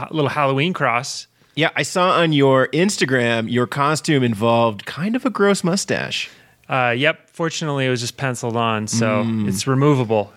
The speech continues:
Speaker 2: How would you describe your cyclocross racing costume to the good listeners?
Speaker 1: I was Zorro.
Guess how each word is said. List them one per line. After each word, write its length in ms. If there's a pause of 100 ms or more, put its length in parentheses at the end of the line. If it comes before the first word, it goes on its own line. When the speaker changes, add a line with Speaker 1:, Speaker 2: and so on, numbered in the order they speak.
(200)
Speaker 2:
How 180
would 120
you 60
describe 1000 (100)
your 340
cyclocross 1120 (140)
racing 460
costume 480
to 120
the 80
good 160
listeners? 520 (600)
Speaker 1:
I 100
was 220
Zorro. 400